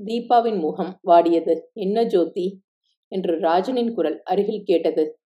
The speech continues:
தலைவலி. நெற்றியை பிடித்துக் கொண்டாள். "படி ஏறினால் தலைவலி வரும் என்றால்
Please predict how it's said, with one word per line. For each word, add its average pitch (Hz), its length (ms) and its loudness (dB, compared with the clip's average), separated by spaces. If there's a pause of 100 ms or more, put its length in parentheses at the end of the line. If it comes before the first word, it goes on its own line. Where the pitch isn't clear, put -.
(560)
தலைவலி. 170 760 0
நெற்றியை 185 580 -2
பிடித்துக் 185 440 0
கொண்டாள். 160 360 0 (1160)
"படி 254 440 2
ஏறினால் 160 380 -2
தலைவலி 247 400 0
வரும் 208 280 0
என்றால் 156 520 -2